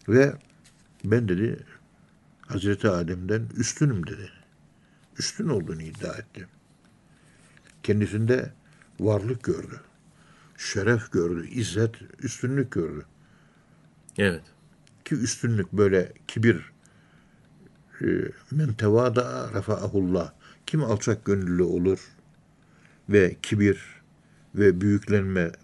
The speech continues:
Speaker 1: taslamaz ise Allah onu yükseltir. Hadis-i şerif. "Men tevâda'a rafa'ahullah." Ama kim de tam tersine böyle büyüklenirse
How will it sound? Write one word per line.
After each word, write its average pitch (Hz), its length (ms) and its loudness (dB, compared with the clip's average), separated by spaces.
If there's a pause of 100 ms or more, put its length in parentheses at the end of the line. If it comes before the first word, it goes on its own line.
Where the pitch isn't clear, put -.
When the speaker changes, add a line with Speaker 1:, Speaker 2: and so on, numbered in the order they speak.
Speaker 1:
taslamaz 117 680 0
ise 143 480 -4 (480)
Allah 104 200 6
onu 107 200 2
yükseltir. 90 680 -2
Hadis-i 92 300 -6
şerif. 90 220 -8 (460)
"Men 98 220 -2
tevâda'a 113 720 0
rafa'ahullah." 92 840 0 (1000)
Ama 107 320 2 (640)
kim 139 260 2
de 87 160 6 (180)
tam 110 320 -2 (180)
tersine 98 520 -2 (720)
böyle 90 420 2
büyüklenirse 135 800 0